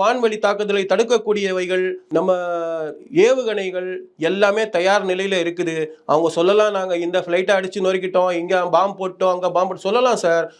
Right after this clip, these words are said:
ஆனா அவங்க தரப்பு பாதிப்புகளை காட்ட சொல்லுங்க பார்க்கலாம். பாகிஸ்தான்ல நடந்த அந்த பாதிப்புகளை காட்ட சொல்லுங்க பார்க்கலாம். ஏர் ஸ்ட்ரைக் நடந்தது புல்வாமால, வந்து உள்ள போய் அடிச்சாங்க.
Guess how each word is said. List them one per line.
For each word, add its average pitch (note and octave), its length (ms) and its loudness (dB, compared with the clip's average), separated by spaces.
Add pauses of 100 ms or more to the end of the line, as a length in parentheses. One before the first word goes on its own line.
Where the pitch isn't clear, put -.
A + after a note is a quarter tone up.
(100)
ஆனா F3 280 4
அவங்க F#3+ 200 -2
தரப்பு A3 340 0
பாதிப்புகளை G#3+ 500 2
காட்ட A#3 240 2
சொல்லுங்க G#3+ 300 -2
பார்க்கலாம். G3 420 -2 (200)
பாகிஸ்தான்ல B3 560 4
நடந்த A#3+ 300 2
அந்த A3+ 80 2
பாதிப்புகளை A3+ 520 0
காட்ட A3 240 0
சொல்லுங்க G3 300 -6
பார்க்கலாம். F3 380 -4 (260)
ஏர் A3+ 220 6
ஸ்ட்ரைக் B3 260 2
நடந்தது A3 360 -2
புல்வாமால, A3 540 0
வந்து F3+ 280 -6
உள்ள A#3+ 220 0
போய் A#3+ 140 2
அடிச்சாங்க. A3 500 0